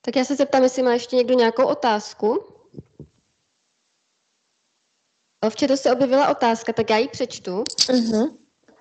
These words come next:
Speaker 1: O, jedou všechna ta opravdu velká nakladatelství na zisk? Dokázala byste jmenovat nějaké, které nemá tento přístup?
Speaker 2: Hmm.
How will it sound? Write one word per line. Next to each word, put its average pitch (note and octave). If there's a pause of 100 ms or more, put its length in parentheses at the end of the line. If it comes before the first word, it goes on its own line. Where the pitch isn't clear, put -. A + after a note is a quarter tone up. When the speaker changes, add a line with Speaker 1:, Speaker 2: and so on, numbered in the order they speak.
(200)
Speaker 1:
O, G3+
jedou A#3+
všechna C#4
ta C#4+
opravdu B3+
velká A#3
nakladatelství A3+
na F#3+
zisk? G3
Dokázala A#3
byste B3
jmenovat A#3+
nějaké, A3
které A3+
nemá G#3
tento G#3
přístup? - (3250)
Speaker 2:
Hmm. G#3